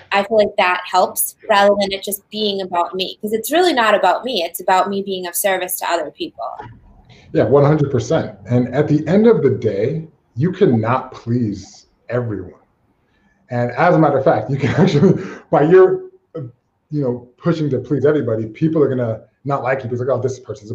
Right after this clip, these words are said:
Speaker 2: people pleaser." And so the only thing that I can do, or anyone, is go out there and just give it your all.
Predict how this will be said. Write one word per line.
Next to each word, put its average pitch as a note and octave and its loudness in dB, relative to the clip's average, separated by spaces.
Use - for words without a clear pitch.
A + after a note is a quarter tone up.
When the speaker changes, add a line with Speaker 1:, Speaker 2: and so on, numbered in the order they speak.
Speaker 2:
people D3+ -2
pleaser." - -16
And C#3 -8
so E3 4
the D#3 4
only F#3 2
thing E3+ -6
that B2+ -2
I C3 -4
can G#2+ -12
do, A2+ -6
or A2+ -8
anyone, A#2+ -4
is G#2+ -16
go D3+ 6
out D#3+ 2
there A#2+ 2
and A2 -4
just A2+ -6
give C#3+ 0
it A#2+ 0
your A#2 -6
all. D3+ -6